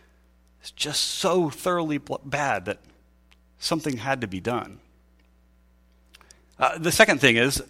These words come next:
uh, that "I will blot out from the earth human beings, the human beings I've created." Um, there are two ways that this word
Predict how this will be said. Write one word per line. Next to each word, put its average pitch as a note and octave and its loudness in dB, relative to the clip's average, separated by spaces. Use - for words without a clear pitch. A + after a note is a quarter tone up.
uh, A#2+ 6
that B2+ 2
"I F3 8
will C#3+ 4
blot C#3+ 6
out G2 2
from B2 -8
the A2+ -4
earth A2+ -2
human C3 0
beings, A2 -2
the G2 -14
human D3 0
beings A#2 0
I've F#2+ -4
created." F2+ -10
Um, G#2+ 4
there C#3 10
are B2+ 6
two A3+ 2
ways C3+ 4
that A2+ -4
this C3+ -2
word A2 2